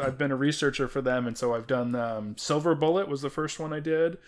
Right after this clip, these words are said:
and then we did Maximum Overdrive. I did Misery, and I'm working on notes for The Running Man right now. Um, so they'll have that, uh, before this week is over.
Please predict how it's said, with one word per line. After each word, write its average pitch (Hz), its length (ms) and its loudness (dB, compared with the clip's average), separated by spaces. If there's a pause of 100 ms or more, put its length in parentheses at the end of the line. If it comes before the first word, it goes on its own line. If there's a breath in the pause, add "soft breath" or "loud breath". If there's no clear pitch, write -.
(240 loud breath)
and 123 120 -2
then 120 80 0
we 123 60 2
did 117 180 -4
Maximum 123 460 -2
Overdrive. 127 720 0
I 120 60 -6
did 110 220 -6
Misery, 151 480 0
and 120 80 -2
I'm 117 120 -4
working 123 300 -4
on 120 180 -2
notes 120 280 -2
for 113 260 -4
The 107 80 -6
Running 113 340 -4
Man 104 220 -8
right 107 220 -8
now. 101 300 -10 (380 loud breath)
Um, 101 440 -6
so 117 160 -2
they'll 117 180 -2
have 113 220 -4
that, 110 340 -6
uh, 101 320 -4
before - 260 -8
this 104 200 -6
week 104 180 -10
is 98 140 -8
over. 98 400 4